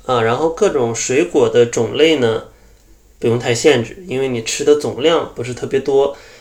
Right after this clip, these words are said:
每周呢多换换水果的类型就可以了，千万不要一种水果啊吃到黑，这样的话营养也比较单一，万一你吃的还是热量比较高的榴莲呐，或者牛油果呀，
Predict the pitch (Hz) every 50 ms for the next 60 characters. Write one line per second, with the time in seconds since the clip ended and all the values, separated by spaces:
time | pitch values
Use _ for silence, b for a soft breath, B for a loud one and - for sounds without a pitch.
0 | B B 143 127 113 113 - 147 139 143 151 147 143 143 147 143 143 147 165 151
1 | 131 131 120 120 120 - 127 123 143 143 147 120 113 113 117 113 113 113 113 135
2 | 170 170 147 - - - 185 165 165 123 147 147 - - - - 135 117 - 123
3 | 117 110 107 117 - - 143 131 127 127 113 113 113 113 117 113 - - 135 131
4 | 131 117 110 107 - 120 120 127 131 120 110 - - 110 107 107 107 - - 147
5 | 127 123 120 - 135 131 131 B B B B B B B B B B B B -
6 | 190 185 165 135 113 143 135 127 123 117 117 117 120 131 170 196 147 127 117 113
7 | 113 123 123 117 113 120 131 135 135 135 131 135 131 - - 196 160 139 139 135
8 | 135 131 131 123 113 110 - - 139 120 123 120 123 113 113 113 - - 127 120
9 | 117 117 123 127 120 120 120 120 120 120 117 110 - 127 120 120 123 123 117 113
10 | 110 110 110 113 113 117 123 127 123 110 107 104 117 123 123 120 120 117 127 120
11 | 117 113 110 113 117 123 127 135 135 - 123 113 - - - - -